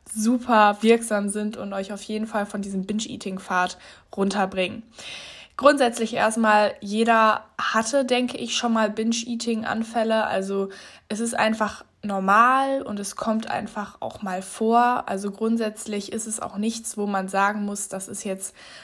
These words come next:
ein großes Problem, wenn das mal auftritt. Ähm, das, was halt eben problematisch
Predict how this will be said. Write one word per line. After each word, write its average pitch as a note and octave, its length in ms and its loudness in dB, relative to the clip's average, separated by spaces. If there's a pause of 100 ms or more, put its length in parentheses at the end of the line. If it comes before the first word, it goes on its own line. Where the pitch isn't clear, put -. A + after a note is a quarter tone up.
(120)
ein G3 140 -4
großes G#3+ 460 -6
Problem, A#3 640 0
wenn A3 160 0
das A3 220 -2
mal G#3 200 0
auftritt. A#3 680 -2 (420)
Ähm, G3 480 -2 (720)
das, G#3 220 -6 (580)
was G#3+ 440 -4
halt G#3+ 200 0
eben G#3 220 -4
problematisch G#3 800 0